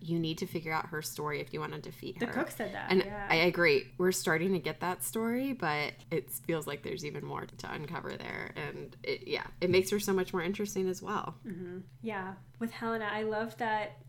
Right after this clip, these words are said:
Speaker 2: she was the one who had the last piece of the star, but it wasn't her ring, it was her mask.
Speaker 1: Oh my goodness,
Speaker 2: I
Speaker 1: yeah.
Speaker 2: thought that was, like,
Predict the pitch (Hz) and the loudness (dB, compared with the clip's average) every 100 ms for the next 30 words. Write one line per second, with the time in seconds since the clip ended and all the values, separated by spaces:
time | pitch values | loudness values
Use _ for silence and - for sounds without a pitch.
0 | - - - 226 226 214 208 196 190 226 | -14 -8 -4 -2 0 -2 -2 -2 -2 -2
1 | 208 190 190 196 185 190 - 214 196 190 | -2 -4 -2 0 0 -2 -6 -8 -8 -6
2 | 190 190 - 185 175 196 262 285 - 214 | -8 -10 -8 -6 -4 -4 -4 -6 -6 -4
3 | 208 202 208 226 190 202 190 190 208 214 | -2 0 -2 -2 -6 -6 -6 -4 -4 -6
4 | 202 196 196 185 175 175 233 311 - - | -8 -8 -6 -6 -8 -8 -8 -10 -12 -10
5 | 170 147 110 - - - 165 202 156 262 | -6 -4 -4 -6 -6 -8 -8 -4 0 0
6 | 220 202 214 208 190 190 | 0 -2 -4 -6 -8 -8